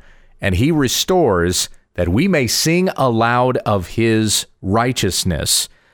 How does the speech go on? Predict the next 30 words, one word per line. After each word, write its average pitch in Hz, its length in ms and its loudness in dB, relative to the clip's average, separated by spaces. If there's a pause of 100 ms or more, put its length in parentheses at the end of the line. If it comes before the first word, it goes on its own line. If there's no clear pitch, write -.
(140)
Listen 208 280 0
to 240 60 2
what 190 200 2
the 160 100 0
apostles 151 680 0
say 123 280 0
here 87 320 0
in 127 220 -2
response 139 640 0
to - 120 -2
the 131 80 -2
Pharisees 92 720 -2 (440)
in 110 220 0 (100)
Acts, 135 500 0
uh, 117 240 2
Pha-, 117 300 0
the 98 140 0
Pharisees 113 460 0
and 139 140 0
the 117 60 0
Sadducees, 95 600 0 (280)
here 123 180 0
in 120 60 0
Acts 131 240 0
chapter 120 280 0
five, 113 300 0
starting 127 280 -2
in 107 80 0
verse 95 200 0
twenty-seven. 98 640 -2